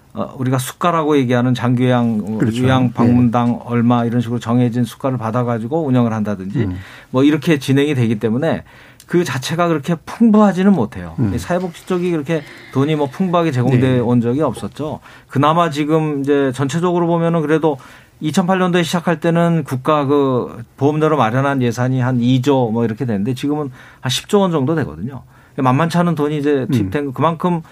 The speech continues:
Speaker 1: 마-, 노인들이 늘어나고 그들이 혜택을 보는 상황에 갔지만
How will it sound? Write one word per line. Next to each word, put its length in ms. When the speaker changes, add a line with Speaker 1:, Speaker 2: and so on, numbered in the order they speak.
Speaker 1:
마-, 220
노인들이 560
늘어나고 520
그들이 480
혜택을 360
보는 280
상황에 400
갔지만 640